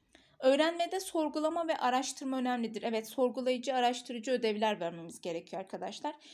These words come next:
Şimdi mesela eskiden ansiklopedi falan vardı. Hani gidip araştırırken öğreniyorlardı ama şimdi hazır internetten P D F bile indirip hazır elimize getirebiliyor. Sadece performansı vermek,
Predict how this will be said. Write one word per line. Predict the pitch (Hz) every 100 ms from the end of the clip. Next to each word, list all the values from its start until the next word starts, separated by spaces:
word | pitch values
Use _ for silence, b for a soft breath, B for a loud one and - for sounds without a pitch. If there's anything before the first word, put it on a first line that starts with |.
| B
Şimdi | - 415
mesela | 349 339 285
eskiden | 294 254 285
ansiklopedi | 277 285 - 262 269 294 277
falan | 285 262 277 277
vardı. | 208 214
Hani | 214
gidip | 214 226 233
araştırırken | 240 240 240 240 254 269 247
öğreniyorlardı | 233 254 359 453 262 214
ama | 208
şimdi | 226 294 277
hazır | 285 330 247 208
internetten | 269 285 269 226 220 285
P | 285 294
D | 240
F | 240 240
bile | 226 208
indirip | - 226 214 294
hazır | - 220 220
elimize | 208 208 330
getirebiliyor. | 247 220 220 208 185 190 320 B B B
Sadece | - 330 415 381 233 214 -
performansı | 240 233 - 175 277 277 277 277
vermek, | 277 269 277 269